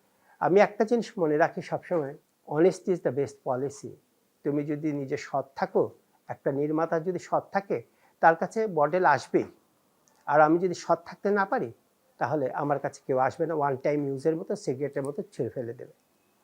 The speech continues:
তো আমি আমার নিজের কাজে আমার সততাকে বজায় রেখেছি। আমরা যারা প্রবাসে থাকি, আমরা যেন এই দেশবোধ, দেশাত্মবোধটা, এই দেশকে আমরা ভালোবাসতে পারি,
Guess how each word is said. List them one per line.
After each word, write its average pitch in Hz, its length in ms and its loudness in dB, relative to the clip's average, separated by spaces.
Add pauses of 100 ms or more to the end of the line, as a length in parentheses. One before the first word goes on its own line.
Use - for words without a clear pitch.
(640)
তো 170 60 8
আমি 170 200 10
আমার 185 160 4
নিজের 170 260 2
কাজে 156 300 4
আমার 156 200 0
সততাকে 139 480 -6
বজায় 131 320 2
রেখেছি। 175 380 -4 (260)
আমরা 135 260 -2
যারা 139 240 -2
প্রবাসে 135 440 -4
থাকি, 165 440 -8
আমরা 123 240 -4
যেন 135 180 -4
এই 139 240 -4 (200)
দেশবোধ, 143 540 -6 (520)
দেশাত্মবোধটা, 139 840 -6 (260)
এই 139 100 -6
দেশকে 127 300 -6
আমরা 143 160 0
ভালোবাসতে 131 580 -4
পারি, 139 280 -6